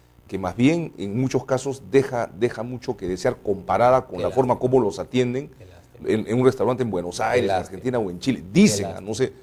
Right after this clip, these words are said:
Speaker 1: no sé. Yo pienso que eso puede deberse también a que de repente los mozos
Speaker 2: No les
Speaker 1: no,
Speaker 2: dan,
Speaker 1: no
Speaker 2: no les,
Speaker 1: están,
Speaker 2: no
Speaker 1: no
Speaker 2: les
Speaker 1: están
Speaker 2: pagan
Speaker 1: ince-,
Speaker 2: su
Speaker 1: debidamente
Speaker 2: No, pero
Speaker 1: incentivados,
Speaker 2: ellos
Speaker 1: ¿no?
Speaker 2: están incluidos ahí en, en,
Speaker 1: ¿No?
Speaker 2: en, en, en el monto que están haciendo, ¿no es cierto?
Speaker 1: Ya.
Speaker 2: Ya. Ahora,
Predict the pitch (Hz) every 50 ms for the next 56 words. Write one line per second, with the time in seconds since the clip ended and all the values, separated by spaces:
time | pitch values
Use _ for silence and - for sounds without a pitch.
0 | - _ _ - - - 120 110 123 131 127 - - - - - 117 139 135 160
1 | 170 143 170 131 113 156 139 160 - - 156 160 165 151 143 139 147 147 127 151
2 | 131 120 120 139 143 139 113 101 101 90 95 101 - 135 131 135 143 135 131 -
3 | _ _ _ _ _ _ _ - - 101 101 - 113 117 131 139 135 151 147 147
4 | 147 135 135 147 151 156 123 127 131 135 139 139 143 139 143 143 139 139 135 135
5 | 135 135 143 139 135 127 131 131 131 123 117 101 110 110 92 80 110 117 131 135
6 | 127 131 139 131 117 120 120 117 - - - 110 - 127 143 196 233 269 - 156
7 | 160 151 - - 143 147 156 147 131 - 110 107 110 117 123 120 110 98 - -
8 | 90 92 95 90 87 90 87 87 _ - 98 92 - - 101 98 107 127 127 -
9 | - 101 98 107 - 110 113 - 113 120 - 127 110 113 110 110 117 123 120 107
10 | 98 90 - 101 95 95 90 - 92 90 92 - - - - _ _ - _ _
11 | _ - 78 87 90 85 80 82 80 85 107 107 110 - - - - - - 110
12 | 131 139 120 - -